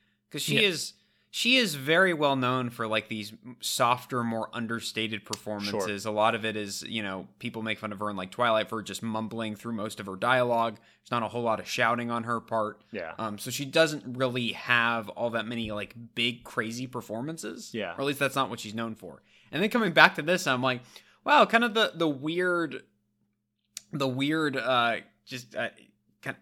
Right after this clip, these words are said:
Speaker 1: it's like a contradiction <laughs> almost, where it's, like, she's just shouting through the whole movie,
Speaker 3: Yeah.
Speaker 1: but that, that just makes it more interesting.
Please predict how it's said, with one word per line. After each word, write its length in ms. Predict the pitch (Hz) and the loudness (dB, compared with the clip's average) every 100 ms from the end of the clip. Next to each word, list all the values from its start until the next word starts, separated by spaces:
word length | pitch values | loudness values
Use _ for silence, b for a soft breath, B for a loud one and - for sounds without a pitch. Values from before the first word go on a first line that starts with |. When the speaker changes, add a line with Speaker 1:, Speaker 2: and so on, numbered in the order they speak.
| _ - | _ -12
Speaker 1:
it's 260 | 127 123 | -10 -6
like 140 | 131 104 | -8 -8
a 60 | |
contradiction 680 | - 156 147 127 151 - 185 | -4 -2 -2 -2 0 0 0
<laughs> 0 | |
almost, 520 | 143 151 170 180 180 | 0 2 2 2 0
where 100 | 185 | 0
it's, 100 | 180 - B B | 0 -4 B B
like, 340 | 151 139 139 113 | 2 4 2 -2
she's 240 | - 156 | -2 -2
just 160 | 151 - | 0 2
shouting 500 | - 139 143 131 120 | 6 8 8 6 0
through 180 | 120 135 | -2 -4
the 100 | 113 | 0
whole 180 | 127 123 | -2 0
movie, 320 | 127 123 120 | -2 -2 0
Speaker 3:
Yeah. 200 | 101 98 | -2 -4
Speaker 1:
but 120 | - 131 | -4 0
that, 260 | 131 - | 0 0
that 120 | 139 | -4
just 140 | 131 123 | -4 -2
makes 220 | 139 135 | -2 -2
it 60 | 131 | -4
more 180 | 123 107 | -4 -4
interesting. 580 | 117 113 - 92 82 | -6 -10 -12 -16 -16